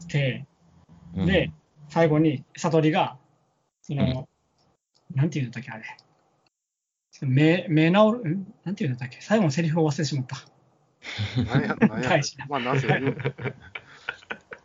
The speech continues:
Speaker 1: なんていうセリフだったっけ？俺出てけへん。
Speaker 2: <laughs> 悟りのセリフ。
Speaker 1: 調べても、調べても出てけへんな。調べてもってか、あの、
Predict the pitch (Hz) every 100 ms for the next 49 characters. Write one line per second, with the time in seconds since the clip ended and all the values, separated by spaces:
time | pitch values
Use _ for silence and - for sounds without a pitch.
0 | _ _ _ _ _ _ _ 170 175 156
1 | 190 135 131 - - 151 139 131 135 -
2 | 127 - 160 _ _ _ _ _ _ _
3 | _ 151 131 143 147 143 101 - _ _
4 | _ _ _ _ _ _ - - 151 -
5 | - 151 151 127 110 107 104 - - 226
6 | 165 139 139 160 147 123 131 247 202 165
7 | 156 139 151 147 143 143